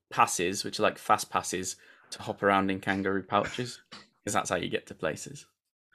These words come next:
Speaker 1: Now, this hat, this was one of these leaving presents. Um, it was one of those where
Speaker 2: But why would somebody give it to you when you're leaving?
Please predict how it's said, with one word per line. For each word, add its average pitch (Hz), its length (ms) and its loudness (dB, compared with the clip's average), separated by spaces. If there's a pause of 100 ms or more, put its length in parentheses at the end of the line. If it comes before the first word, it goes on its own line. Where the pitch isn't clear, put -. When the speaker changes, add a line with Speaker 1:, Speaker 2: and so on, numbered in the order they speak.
(220)
Speaker 1:
Now, 135 120 -2
this 175 120 6
hat, 175 180 6
this 156 140 0
was 143 140 -2
one 139 100 4
of 120 40 4
these 120 340 0
leaving 131 340 4
presents. 92 400 0 (160)
Um, 104 420 4 (160)
it 143 120 -6
was 127 100 -4
one 127 80 0
of 120 80 0
those 113 240 4
where 107 460 4
Speaker 2:
But 139 80 8
why 156 140 12
would 160 160 12
somebody 143 200 10
give 131 140 6
it - 60 -2
to - 120 2
you 110 60 6
when 107 260 6
you're 107 200 8
leaving? 101 360 4